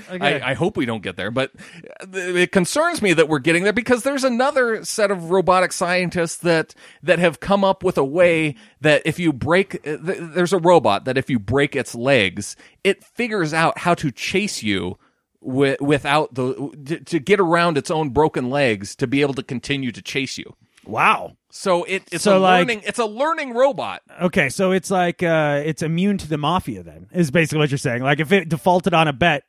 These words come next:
Speaker 1: and, like, you know, some big neck dude broke its
Speaker 2: Yeah,
Speaker 1: legs,
Speaker 2: it can still
Speaker 1: it
Speaker 2: come
Speaker 1: didn't
Speaker 2: after
Speaker 1: matter.
Speaker 2: you.
Speaker 1: He's still coming
Speaker 2: It's
Speaker 1: back.
Speaker 2: gonna figure it out how to get you.
Speaker 1: So he's like Mel Gibson in Payback, kind of.
Speaker 2: Yeah, yeah.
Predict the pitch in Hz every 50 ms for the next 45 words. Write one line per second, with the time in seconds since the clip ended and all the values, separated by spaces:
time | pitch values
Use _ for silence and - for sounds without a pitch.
0 | _ _ - 170 160 151 143 139 139 135 131 135 120 - 143 131 131 - - 165
1 | 147 147 139 120 147 151 131 131 151 139 113 - 135 139 139 135 110 151 139 135
2 | - 117 - 156 165 165 147 131 120 - - _ - 185 - - 220 190 - -
3 | 220 180 135 - 226 233 185 175 190 226 277 196 127 107 95 - 151 196 180 -
4 | - 220 196 165 - 208 - 180 175 220 254 262 254 - - 233 226 208 185 160
5 | 156 165 170 - 127 151 135 120 117 135 117 78 87 80 - _ - - 226 233
6 | 214 202 233 214 180 165 196 208 233 220 180 220 208 - 220 196 160 156 - 185
7 | 208 233 160 123 92 - - 143 110 98 95 92 98 - - _ _ - 185 214
8 | 170 - 127 120 107 170 220 190 120